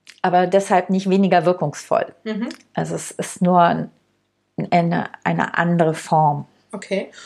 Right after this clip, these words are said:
Speaker 2: Und für dich ist es jetzt in deiner Arbeit mit deinen, ähm, Klientinnen oder pra-, Patientinnen, ähm, eine Ergänzung zur Kinesiologie oder ist es, ähm, ein zweites Feld?
Speaker 1: Beides.
Speaker 2: Ja.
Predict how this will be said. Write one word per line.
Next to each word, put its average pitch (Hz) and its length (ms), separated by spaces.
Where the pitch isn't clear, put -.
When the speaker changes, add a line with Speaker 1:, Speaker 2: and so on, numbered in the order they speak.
Speaker 2:
Und 226 100
für 226 120
dich 240 200
ist 254 140
es 220 100
jetzt 214 220
in 202 100
deiner 185 400
Arbeit 269 720
mit 233 500
deinen, 190 720
ähm, 180 260
Klientinnen 240 580
oder 185 200
pra-, 185 320
Patientinnen, 208 760
ähm, 202 260
eine 196 200
Ergänzung 269 880
zur - 160
Kinesiologie 294 760
oder 247 200
ist 226 140
es, - 260
ähm, 196 460
ein 196 100
zweites 170 560
Feld? - 480
Speaker 1:
Beides. 170 560
Speaker 2:
Ja. - 280